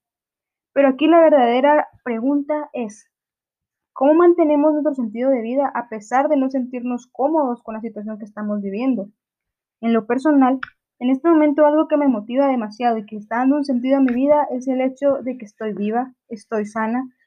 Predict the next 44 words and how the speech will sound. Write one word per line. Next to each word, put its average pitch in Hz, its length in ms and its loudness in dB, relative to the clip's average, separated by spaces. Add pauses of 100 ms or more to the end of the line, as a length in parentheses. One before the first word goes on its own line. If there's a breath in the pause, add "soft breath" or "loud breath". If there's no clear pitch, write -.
y - 60 -16
sobre 277 220 2
todo 294 260 4
que 294 80 2
tengo 240 280 -4
mi 220 140 -6
familia. 190 400 -10 (720)
Creo 311 220 2
que 370 80 4
lo 339 80 4
más 285 180 2
importante 262 640 -2
para 214 320 -2
tu - 60 -20
sentido, 285 500 -2
para 269 220 -2
mi 254 80 -2
sentido 247 320 -2
de 302 60 4
vida 294 180 0
en 254 60 -4
este 254 180 -8
momento 233 420 -4
y 196 40 -10
para 214 160 -4
el 208 40 -8
sentido 208 280 -2
de 277 120 2
vida 294 140 4
de 277 80 -4
cualquier 233 320 -10
persona 302 360 -4 (520)
es 247 120 -2
mantener 254 380 2
a 247 80 2
su 262 120 -4
familia 226 540 -2
unida, 285 560 2 (300)
tener 220 320 -6
amor 262 400 0
y 269 80 -10
sobre 240 240 -6
todo 214 260 -4
salud. 185 320 -12